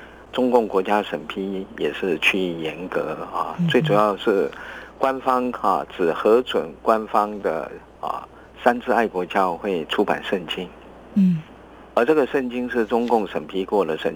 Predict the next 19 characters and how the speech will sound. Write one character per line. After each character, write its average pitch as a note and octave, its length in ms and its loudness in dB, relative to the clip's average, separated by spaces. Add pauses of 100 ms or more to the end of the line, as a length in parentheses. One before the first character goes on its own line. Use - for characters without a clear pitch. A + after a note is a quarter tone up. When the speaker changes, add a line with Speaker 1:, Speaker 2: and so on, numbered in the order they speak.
Speaker 1:
经。 - 140 -10 (440)
Speaker 2:
嗯 F3 140 0
哼。 E3 100 -2
Speaker 1:
你 G#2+ 100 4
如 C#3 140 4
果 F#3+ 120 4
要 C#3 180 6
从 G#2 260 -2
境 C#3 240 0
外 A2+ 180 4
吸 - 220 -2
入 G#2+ 200 2
圣 G2+ 300 2
经， F#2+ 240 -6 (460)
基 B2 160 2
本 F2+ 180 -2
上 F2+ 180 0
都 F2 120 -6
是 E2+ 200 -2